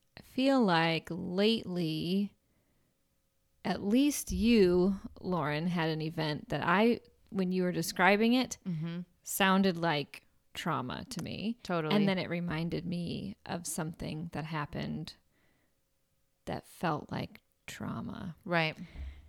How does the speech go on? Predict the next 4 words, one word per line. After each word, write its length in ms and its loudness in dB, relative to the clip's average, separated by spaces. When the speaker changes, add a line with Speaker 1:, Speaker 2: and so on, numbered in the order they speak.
Speaker 1:
And 220 4
look, 280 4
again, 500 2
we, 220 4